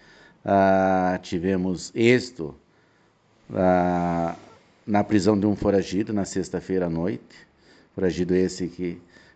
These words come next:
uma vasta ficha criminal e já teve bastante passagem pela, pela sistema carcerário. E no domingo à noite,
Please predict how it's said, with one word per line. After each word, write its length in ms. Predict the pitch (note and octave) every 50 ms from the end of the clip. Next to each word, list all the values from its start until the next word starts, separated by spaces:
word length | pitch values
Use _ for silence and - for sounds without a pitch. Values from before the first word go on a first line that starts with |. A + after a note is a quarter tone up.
| _ -
uma 120 | F#2 F2+
vasta 400 | D#2+ F#2 G2 G2+ G2 - G2 F2
ficha 340 | - - F#2+ E2+ - - F#2
criminal 600 | - F2+ F2+ F#2 F#2 E2+ E2+ E2 F2+ G2+ G#2+ G#2
e 240 | G2+ F2+ E2 D#2 - - _ _ _ _ _ _ _
já 120 | - F#2+ F2
teve 200 | - G2+ F2+ F2
bastante 760 | F2+ F#2+ F2+ - - F#2 F#2+ G2 F#2 - - F2 E2 D2 - - _ _ _ _ - - _ _ -
passagem 460 | G2+ G2 - - F#2+ G2 G2 F2+ F#2
pela, 280 | - F#2 F2 F2 - - _ - - - _ _ -
pela 440 | F#2+ F2+ F2 E2+ E2+ D#2+ D#2+ D#2+
sistema 320 | D#2 - - F#2+ F2+ F2+ F2
carcerário. 600 | F#2 F2+ - - G2 F#2 F#2 F#2 G#2+ C3+ C3 B2 - _ _ _ _ _ _ _ _ _ _ _ _ -
E 160 | C3+ C#3 D3+
no 240 | E3 F3 F3+ E3+ E3
domingo 680 | C#3 D#3 D#3 C#3 A2 G#2+ B2 C3+ C3 A2 F2+ E2 D#2 - - -
à 100 | - F2+ F2+
noite, 600 | F2+ F2+ F#2+ G2 G#2+ G#2+ G#2+ - A#2+ A#2+ A#2